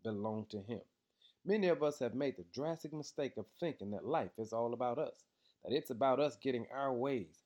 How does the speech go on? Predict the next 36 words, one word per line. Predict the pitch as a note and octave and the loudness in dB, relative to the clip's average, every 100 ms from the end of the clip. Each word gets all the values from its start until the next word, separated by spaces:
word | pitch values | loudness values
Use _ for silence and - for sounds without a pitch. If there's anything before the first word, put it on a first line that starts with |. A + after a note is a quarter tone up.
| - | -4
our | C3+ C3 | 0 0
wants, | A2+ D3+ A2+ - - | 0 -2 -4 -8 -6
and | A2+ | -2
our | A#2 G#2+ | 0 0
desires. | G#2 F#2+ C#3 A#2+ - - _ _ - | -2 -4 -6 -6 -16 -20 _ _ -8
But | G#2 | 0
here | F#3 F3 | 2 2
is | C3+ | -2
the | C3+ | -6
truth. | - F#3 F#2 _ _ _ _ _ | 0 0 -2 _ _ _ _ _
Your | G2+ F#3 G3+ | 2 4 6
life | E3+ G#3+ F#2+ G#2 _ _ | 4 4 2 -4 _ _
is | C3+ A#2+ | -4 -4
a | |
part | - G3+ D#3 | 0 2 2
of | A2+ F#2 | 0 0
God's | F#3 C3+ G#2 - _ | 0 0 -6 -12 _
story. | - - - - G#3 G#3+ A2 - _ _ _ _ | -8 -6 -2 0 2 0 -4 -8 _ _ _ _
And | C3 B2+ | -2 2
you've | A#3 A3+ | 4 4
gotta | G3 F3 | 6 4
never | C#3+ F#3+ G#3 | 4 2 2
lose | E3+ G3 D#3+ | 2 2 0
sight | - F#3+ | 2 2
of | D#3+ | 2
the | C#3 | -2
fact | - G#3 F3+ - _ _ _ - | -2 -2 -2 -6 _ _ _ 0
this | C4 - | 0 0
is | A3+ E3 | -4 0
not | G3+ A#3+ - | 0 0 -4
your | C3 A3 C4 | -2 2 2
story. | - - C#3+ G#2 F#2+ - _ _ _ | 0 -2 -2 -2 -4 -12 _ _ _
This | - G#3+ G#3+ | 0 0 0
is | F#3+ D#3+ - | -4 -6 -2
God's | B3 A#3+ A3+ - | 2 2 0 -2
story. | - E3+ B2+ - | 0 0 0 -4